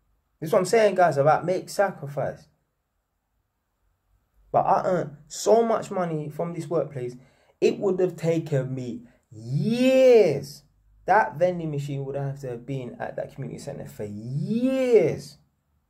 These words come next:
Years. To accumulate the same amount of money that I made in four and a half months at this construction site. So you know what?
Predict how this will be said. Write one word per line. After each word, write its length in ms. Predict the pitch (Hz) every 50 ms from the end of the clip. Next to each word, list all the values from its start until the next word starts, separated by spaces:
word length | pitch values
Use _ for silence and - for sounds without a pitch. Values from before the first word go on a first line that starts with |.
| _ _ _ _ _ _ _ _ _ _ -
Years. 1040 | 104 104 110 135 156 175 180 185 175 170 160 143 127 107 92 82 80 - - - _ _ _ _ _ _ _ _ _ _ _ _ _ _ _ _ _ _ _ _ _ _ _ _ _ _ _ _ _
To 160 | - - 120
accumulate 480 | 113 - - - 180 175 143 139 - -
the 60 | -
same 240 | - - 156 151 156
amount 160 | 143 117 113
of 100 | 127 143
money 300 | 143 135 123 113 107 104
that 160 | - - -
I 80 | 120 120
made 220 | 120 117 113 110
in 100 | 104 104
four 240 | 101 - 127 127 120
and 80 | 113
a 20 | 113
half 240 | 110 110 101 - -
months 460 | 117 113 104 - - - - - _ _ _ _ _ _ _ _ _ _ -
at 80 | 82
this 140 | 76 71 71
construction 560 | - 107 101 - - 107 - - - 104 101
site. 240 | 98 - 95 - - - - _ - - - -
So 140 | - 147 139
you 120 | 139 160
know 160 | 180 190 180
what? 240 | 185 185 180 185 -